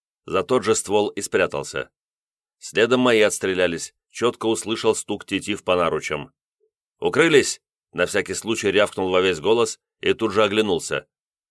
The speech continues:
Удостоверился, что услышали и выполнили команду. Мог бы и не кричать, и не оглядываться. Они все и так уже успели попрятаться.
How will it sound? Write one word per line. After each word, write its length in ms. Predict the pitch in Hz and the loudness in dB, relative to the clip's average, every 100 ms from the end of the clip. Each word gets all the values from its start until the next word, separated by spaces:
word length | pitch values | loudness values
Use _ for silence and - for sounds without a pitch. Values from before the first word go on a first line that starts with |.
| - | -12
Удостоверился, 720 | 82 92 - 95 110 123 131 | -4 -2 0 2 4 2 -2
что 180 | - 104 | -4 -4
услышали 680 | 101 90 95 - 110 113 - _ - | -4 -4 -4 -2 0 -2 -4 _ -6
и 120 | 104 | -2
выполнили 600 | 98 104 113 110 110 104 | 0 0 4 4 4 2
команду. 520 | 107 95 80 73 73 _ _ _ _ _ _ - | 0 0 -2 -2 -6 _ _ _ _ _ _ -6
Мог 260 | 85 104 | 0 0
бы 140 | 95 101 | 2 0
и 40 | |
не 100 | 101 | 0
кричать, 460 | 104 104 90 69 - | -2 -4 -2 -4 -4
и 100 | 92 | -4
не 80 | 98 | 0
оглядываться. 720 | 98 87 80 71 69 - 67 _ _ _ - | 0 0 -2 -2 -6 -6 -8 _ _ _ -4
Они 320 | 78 98 110 | -2 0 -2
все 240 | - 104 | -2 -2
и 20 | |
так 260 | 95 107 110 | 2 0 0
уже 160 | 95 92 | -2 -2
успели 340 | - 82 80 | 0 -2 -2
попрятаться. 720 | 87 80 80 76 71 - - | -2 -2 -2 -4 -8 -8 -10